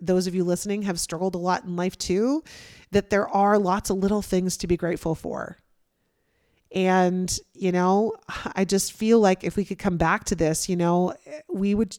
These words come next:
we could change a lot. We could change our experience in the world by being grateful. You know, just last week, um, my son was sick. He was sick for, like, five days with a fever. Good Lord. I was like, "Is this fever ever gonna go away?"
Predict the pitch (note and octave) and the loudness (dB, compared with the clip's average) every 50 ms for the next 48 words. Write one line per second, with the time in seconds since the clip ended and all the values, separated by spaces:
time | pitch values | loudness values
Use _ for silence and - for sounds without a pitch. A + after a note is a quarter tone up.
0 | - F#3+ G3+ G3 - - - - A3+ B3+ B3+ B3 A3+ G#3 B3+ - - _ _ _ | -6 -6 -6 -4 -4 -4 0 2 2 2 4 4 4 4 4 2 0 _ _ _
1 | _ - _ - - - - - - - - - - A3 G#3+ G#3+ - - A#3 A#3 | _ -20 _ -20 -20 -20 -18 -18 -18 -18 -10 -2 -2 0 0 0 2 2 2 4
2 | A#3 B3 A3+ G3+ - - - G#3 F#3 F#3+ F#3 - F#3+ F3+ E3+ F#3 B3 C4+ G3 E3 | 4 4 4 2 2 0 0 0 0 0 -2 -2 -2 0 2 4 4 4 4 4
3 | D#3+ E3+ - - - F3 D#3+ F3+ E3+ E3+ E3 E3 E3+ E3+ E3+ F3 F#3+ F#4+ F#4+ - | 2 0 -2 -10 -12 -4 0 0 2 2 2 2 0 0 0 -2 -4 -6 -8 -6
4 | E3 F#3 F3+ E3+ D#3+ D#3 D#3+ - - - - - D#3 - _ _ _ _ _ _ | -2 -2 -2 0 0 -4 -4 -6 -4 -6 -8 -8 -8 -18 _ _ _ _ _ _
5 | _ _ _ _ _ _ _ _ _ - - - - - - - - - G3+ F#3 | _ _ _ _ _ _ _ _ _ -20 -20 -18 -18 -18 -18 -10 0 2 4 6
6 | F#3+ F3 G#3+ A#3+ - - F#3 F3+ G3 - - G3+ F#3 F3+ F3+ - - G#3 - _ | 6 6 6 2 2 4 4 4 4 2 2 2 2 2 0 -2 -10 -18 -16 _
7 | - F3 F3 F3 E3+ E3+ E3 E3 E3+ F3 F4 F4 F3 E3+ D#3+ E3 E3 E3+ - - | -6 -2 0 0 0 0 -2 -4 -8 -10 -10 -6 -4 -4 -2 -2 -2 -2 0 0
8 | F3 E3+ E3 E3 E3+ - - E3+ E3 - F3+ D#3+ - - - - - - F#3 E3 | 0 0 -2 -4 -4 -2 -2 -2 -2 0 -2 -4 -6 -8 -18 -20 -14 -8 -6 -4
9 | E3 D#3+ - - F#3 - - D#3+ E3 D#3 - - - E3 E3+ F3 D#3+ E3+ E3 D#3+ | -4 -4 -4 -4 -6 -4 -4 -6 -6 -6 -6 -4 -2 -2 -2 -2 -2 -2 -4 -2
10 | - D#3+ D#3 D#3 - - E3 D#3 D3+ D#3 D3+ - - F3 E3 D#3+ E3 D#3+ E3+ D#3 | -4 -4 -6 -8 -6 -4 -6 -4 -4 -6 -8 -4 -6 -6 -4 -4 -4 -4 -4 -4
11 | D3+ - - E3 E3 D#3 D3 D#3 D3+ D#3 - - E3 E3+ D#3 D#3+ - - F3+ E3 | -6 -8 -8 -6 -6 -4 -4 -4 -4 -6 -4 -4 -6 -4 -4 -4 -4 -2 -2 -2
12 | E3 F3+ - - E3 E3+ F3 E3+ E3 E3 E3+ E3+ E3+ E3 D#3+ D#3 D#3 C3+ - | -2 -2 -4 -2 -2 -2 -2 -2 0 2 2 4 4 4 2 0 -2 -4 -6